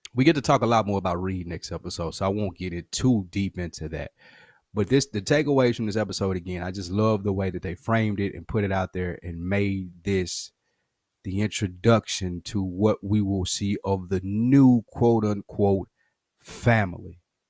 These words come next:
This has been Snow School, the official, unofficial podcast of the Snowfall F X T V series. It's your man, I am Spike Lou.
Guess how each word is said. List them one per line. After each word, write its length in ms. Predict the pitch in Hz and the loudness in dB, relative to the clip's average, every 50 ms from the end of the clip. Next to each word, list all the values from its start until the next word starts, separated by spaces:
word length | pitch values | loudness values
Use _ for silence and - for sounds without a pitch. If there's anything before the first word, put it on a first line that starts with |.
| _ _ _ _ _ _ _ _ _ _ _ _ _ _ _ _ _ _ _ _ _ _ _ _ _ _ _ _ _ - | _ _ _ _ _ _ _ _ _ _ _ _ _ _ _ _ _ _ _ _ _ _ _ _ _ _ _ _ _ 2
This 140 | 131 131 | 2 2
has 100 | 131 120 | 2 0
been 160 | 101 92 101 95 | -2 -2 -4 -4
Snow 320 | - - 135 139 143 143 | -2 0 2 4 4 4
School, 460 | - - - 151 143 143 139 131 - _ _ _ _ _ _ _ _ _ _ _ _ _ _ _ _ _ _ _ _ _ _ _ _ _ _ | 2 0 0 0 0 0 -2 -6 -10 _ _ _ _ _ _ _ _ _ _ _ _ _ _ _ _ _ _ _ _ _ _ _ _ _ _
the 140 | - 101 101 | -2 -2 -2
official, 680 | 95 - - - 139 147 131 - - - 101 90 - - | -2 -2 0 6 6 6 6 6 2 -2 -4 -4 -4 -4
unofficial 580 | 113 123 123 113 - - 120 120 113 - 113 101 | -2 -2 -2 -2 -2 -2 -2 -2 0 0 -2 -2
podcast 720 | - - 113 107 101 104 - - 110 101 98 98 90 - | -2 0 0 0 0 -2 -4 -4 -4 -2 -2 -2 -4 -6
of 140 | - 95 85 | -10 -10 -10
the 80 | 90 | -8
Snowfall 920 | - - - - 113 127 131 131 123 - - 123 117 110 110 107 107 104 - _ _ _ _ _ _ _ _ _ _ _ - | -8 -6 -4 -2 0 2 2 2 0 0 0 0 2 2 2 0 0 -2 -6 _ _ _ _ _ _ _ _ _ _ _ 2
F 260 | 123 123 117 - - | 2 2 2 2 -2
X 400 | 113 104 104 104 - - - - - - | -4 -2 -4 -4 -8 -12 -18 -18 -16 -10
T 240 | - 120 110 104 | -6 -4 -4 -2
V 160 | 95 98 95 92 | -2 -4 -6 -6
series. 560 | - - 101 95 92 90 90 87 85 - _ _ _ _ _ _ _ _ _ _ _ - | -6 -6 -6 -4 -4 -4 -6 -6 -8 -12 _ _ _ _ _ _ _ _ _ _ _ 0
It's 280 | 139 143 - - - 135 | 2 2 2 2 0 0
your 100 | 123 110 | 0 0
man, 460 | 110 110 107 107 104 101 101 101 - _ _ - | 0 0 -2 -2 -2 -2 -4 -6 -8 _ _ -4
I 180 | 110 113 117 113 | -2 0 0 0
am 300 | 110 107 104 101 98 90 | 0 -2 -4 -4 -6 -8
Spike 420 | - - - - 92 92 90 - - | -10 -8 -4 -2 -2 -2 -4 -6 -8
Lou. 400 | 104 98 110 131 135 127 120 117 | -4 0 2 4 4 2 2 -2